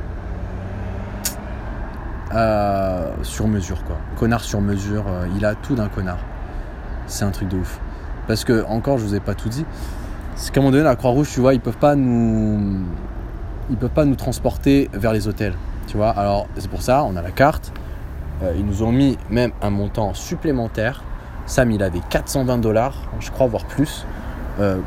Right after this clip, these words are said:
donc plus, plus de trois cent quatre-vingt-dix, justement, pour qu'on paye les taxis. Sauf que, bah, des fois, c'était pas facile, les taxis, de les prendre et tout, euh, bref. Euh,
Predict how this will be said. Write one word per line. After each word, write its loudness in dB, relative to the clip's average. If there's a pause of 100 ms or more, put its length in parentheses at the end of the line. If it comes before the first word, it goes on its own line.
(1080)
donc 0 (100)
plus, 2
plus 2
de 8
trois 2
cent 0
quatre-vingt-dix, 2
justement, 0 (360)
pour -2
qu'on 0
paye 4
les 2
taxis. -4 (560)
Sauf 6
que, 10
bah, 6
des 2
fois, 4
c'était 0 (140)
pas 6
facile, 2
les 6
taxis, -2
de -4
les 2
prendre 0
et 0
tout, 2
euh, 0 (140)
bref. 0 (560)
Euh, 2